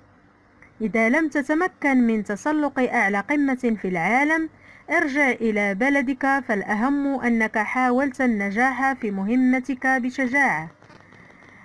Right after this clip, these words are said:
لكنني كنت عازما على الوصول إلى قمة الجبل ليح-، لتحقق حلم، طموحي أولا، وللمغاربة والراية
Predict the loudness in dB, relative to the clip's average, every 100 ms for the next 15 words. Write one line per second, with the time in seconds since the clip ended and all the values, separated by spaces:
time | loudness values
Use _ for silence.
0 | -2 0 0 0 0 2 2 4 2 2
1 | 2 2 2 2 2 2 2 2 2 2
2 | 0 0 -2 -2 -2 0 -2 -2 -2 0
3 | 0 2 2 2 0 -2 0 0 2 0
4 | 0 0 -2 -4 -6 -8 -6 -8 -6 -6
5 | -6 -4 -6 -4 -2 -2 -2 -8 -10 -4
6 | 0 0 0 -2 -2 -2 -2 0 0 -2
7 | -6 -10 -16 _ _ _ -20 -20 -20 -12
8 | -2 0 2 2 2 2 2 2 2 0
9 | 0 0 0 0 0 0 0 0